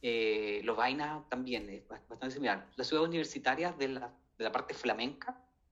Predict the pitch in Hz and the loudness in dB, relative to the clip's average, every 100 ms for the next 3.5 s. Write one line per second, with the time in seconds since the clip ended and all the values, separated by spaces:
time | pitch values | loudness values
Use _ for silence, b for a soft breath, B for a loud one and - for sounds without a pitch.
0 | _ _ 123 131 123 - 117 113 120 120 | _ _ 0 2 0 2 2 2 4 2
1 | 98 - 104 104 - 101 98 - 104 - | 0 -8 -14 -14 -10 -10 -8 -12 -14 -6
2 | 107 104 101 - 127 135 147 - 123 120 | -6 -6 -6 2 2 2 -4 -6 -2 0
3 | 113 113 131 160 285 | 2 2 2 0 -4